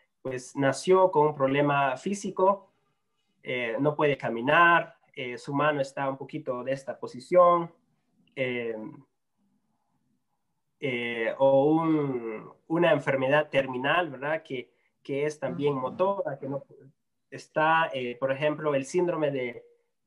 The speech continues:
Speaker 1: de, de, de Duchenne o E L A, que es, eh, otro problema que no quiero entrar en detalle. Pero, eh, entonces,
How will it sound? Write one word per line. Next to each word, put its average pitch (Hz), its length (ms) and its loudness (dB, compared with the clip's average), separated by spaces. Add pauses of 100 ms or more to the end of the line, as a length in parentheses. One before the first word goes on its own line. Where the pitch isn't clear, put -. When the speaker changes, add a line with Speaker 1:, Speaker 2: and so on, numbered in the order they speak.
(340)
Speaker 1:
de, 113 580 -4 (1200)
de, 117 280 -4
de 123 160 -4
Duchenne 139 640 6
o 123 180 -4
E 156 280 0
L 151 160 2
A, 170 260 2
que 143 200 -6
es, 143 180 -12
eh, 110 320 -8
otro 139 300 -8
problema 139 460 -4 (540)
que 135 140 -2
no 143 100 0
quiero 147 200 0
entrar 143 340 0
en 143 80 0
detalle. 143 500 -2 (640)
Pero, 226 400 2
eh, 156 140 -4
entonces, 190 540 -4